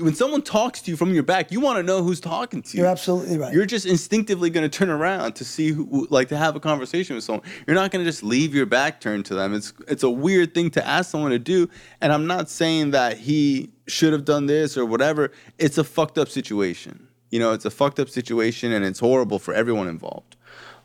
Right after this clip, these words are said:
Speaker 1: What was Rikers Island like? You were there for eight years?
Speaker 2: No, no, no, no. I was there for th-, three years.
Speaker 1: Three.
Speaker 2: And then when, that was jail. That was
Speaker 1: Mm-hmm.
Speaker 2: Sid-, New York City
Speaker 1: And
Speaker 2: jail.
Speaker 1: then you got sentenced.
Speaker 2: And then, then when I got sentenced to ten years, and I would do eight, eight and a half, 'cause that's
Speaker 1: Mm-hmm.
Speaker 2: eighty-five percent of a violent crime,
Speaker 1: Mm-hmm.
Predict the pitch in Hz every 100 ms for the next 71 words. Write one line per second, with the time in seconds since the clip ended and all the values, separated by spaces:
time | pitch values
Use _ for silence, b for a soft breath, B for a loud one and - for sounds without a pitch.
0 | _ 135 180 202 117 113 120 - 120 92
1 | 107 117 92 87 55 55 - _ - 135
2 | 165 165 160 139 117 135 110 123 180 -
3 | - 214 277 233 196 175 165 160 180 196
4 | 185 - - - 196 233 190 147 123 107
5 | 87 90 B - 185 214 208 196 233 254
6 | 170 - 220 175 160 - _ - 139 92
7 | 95 233 208 226 226 208 - 214 190 202
8 | 208 117 107 - 95 - - 233 226 202
9 | 220 202 208 202 185 180 180 247 214 190
10 | - 185 - 185 202 208 175 - 185 180
11 | 170 185 190 196 _ _ 185 180 175 214
12 | 214 - 180 175 180 190 180 196 180 170
13 | - 226 180 165 156 143 180 175 165 -
14 | - 226 214 180 113 101